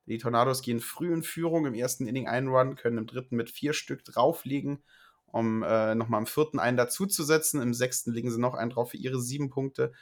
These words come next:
Und das sechste Inning ist auch dann, als die Tübingen Hawks wach geworden sind, brachten drei Runs im sechsten rein, einer im achten, vier zu sieben Endstand für die Mannheim Tornados. Hart umkämpftes Match, muss man sagen, Pitching-Duell, Schmidt und Hung auf Seiten, äh, der Tübingen Hawks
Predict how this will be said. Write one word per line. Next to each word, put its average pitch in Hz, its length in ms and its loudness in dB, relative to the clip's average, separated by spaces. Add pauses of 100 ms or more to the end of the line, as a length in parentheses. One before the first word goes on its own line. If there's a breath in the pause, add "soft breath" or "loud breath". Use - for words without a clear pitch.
(220 soft breath)
Und 107 120 -6
das 107 100 2
sechste 117 320 -2
Inning 117 160 0
ist 117 100 -4
auch 110 80 -6
dann, 113 140 2
als 113 160 -2
die 110 80 -8
Tübingen 117 400 -4
Hawks 120 260 0
wach 117 180 2
geworden 113 400 0
sind, 117 240 -4
brachten - 340 -12
drei 113 180 2
Runs 117 260 2
im 110 80 -6
sechsten 117 360 -4
rein, 113 260 0
einer 117 260 2
im 107 140 -4
achten, 117 380 -4 (260 loud breath)
vier - 200 -8
zu 123 140 -4
sieben 120 440 -6
Endstand 147 540 0
für - 140 -6
die 123 80 -2
Mannheim 120 400 0
Tornados. 117 540 0 (240 loud breath)
Hart 135 400 2
umkämpftes 147 640 -2
Match, 127 300 0
muss 127 180 -6
man 127 100 0
sagen, 127 340 2
Pitching-Duell, 135 680 2 (260 soft breath)
Schmidt 156 400 0
und 123 220 0
Hung 151 200 2
auf 117 160 2
Seiten, 123 520 4
äh, 110 320 2
der 113 120 4
Tübingen 123 480 -2
Hawks 123 360 4